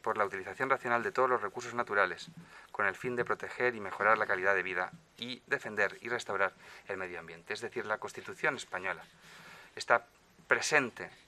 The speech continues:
en las necesidades que tiene la región de Murcia en materia de agua. A lo largo de los últimos años,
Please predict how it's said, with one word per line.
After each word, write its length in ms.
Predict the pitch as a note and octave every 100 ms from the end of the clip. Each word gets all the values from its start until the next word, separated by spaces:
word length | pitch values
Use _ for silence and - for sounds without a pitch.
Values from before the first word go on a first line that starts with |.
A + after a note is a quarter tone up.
| -
en 100 | A#2+
las 160 | A#2+ A#2
necesidades 540 | G#2 G2+ G2+ G2+ G2
que 100 | G2+
tiene 320 | G2 F#2 F2 - - - - -
la 100 | G2+
región 560 | G2 - A2 G#2+ G#2 - - G#2+ -
de 100 | F#2+
Murcia 460 | G#2 F#2 - - - _ _ - - - - -
en 260 | - G#2 G#2 - -
materia 380 | G2+ G2 F2+ F2
de 80 | E2
agua. 260 | D#2+ - - - - _ _ _ - - - - -
A 80 | A#2
lo 80 | B2
largo 180 | F3 F#3+
de 60 |
los 140 | D3+ D#3
últimos 340 | C3+ A#2 G#2
años, 400 | C#3+ F#2+ -